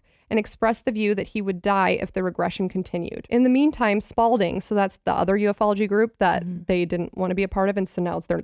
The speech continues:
Speaker 1: like, their nemesis, he said that the doctor, that's not really a doctor, had actually questioned Walton for two hours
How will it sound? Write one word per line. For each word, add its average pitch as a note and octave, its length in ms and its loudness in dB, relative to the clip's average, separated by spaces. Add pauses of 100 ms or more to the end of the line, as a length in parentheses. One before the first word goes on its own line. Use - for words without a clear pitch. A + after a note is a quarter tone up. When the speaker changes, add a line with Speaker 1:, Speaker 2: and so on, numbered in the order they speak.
Speaker 1:
like, E3 160 -6
their E3+ 140 -4
nemesis, F#3+ 580 -4
he C4 500 0
said G#3+ 380 0
that F#3 300 0 (120)
the F#3+ 120 0
doctor, G#3+ 640 2
that's F3 180 -4
not F#3 160 -2
really E3+ 220 -2
a - 20 -2
doctor, - 640 -4
had G#3 160 2
actually A3 540 0
questioned G3 460 -2
Walton F#3 280 -2
for F#3+ 140 -6
two C#4 440 -2
hours G#3+ 640 2